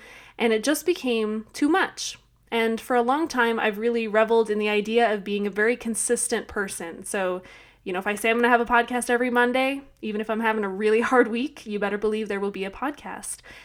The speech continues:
If I say that I'm going to do something, I really choose to have that integrity with it. And so I fought this true desire that I had to stop doing a daily blog post. I thought, "We have over seven hundred blog posts. There's so much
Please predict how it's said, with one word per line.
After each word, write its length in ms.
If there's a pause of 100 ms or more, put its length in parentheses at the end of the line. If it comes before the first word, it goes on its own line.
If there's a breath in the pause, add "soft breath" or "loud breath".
(100)
If 120
I 120
say 360
that 140
I'm 100
going 200
to 80
do 160
something, 440
I 100
really 400
choose 320
to 100
have 160
that 120
integrity 560
with 220
it. 260 (380 loud breath)
And 140
so 160
I 120
fought 540
this 360 (260)
true 380
desire 460
that 140
I 80
had 460 (100)
to 640
stop 500
doing 280
a 40
daily 280
blog 320
post. 300
I 60
thought, 180
"We 80
have 140
over 200
seven 400
hundred 240
blog 380
posts. 420 (320 loud breath)
There's 260
so 420
much 260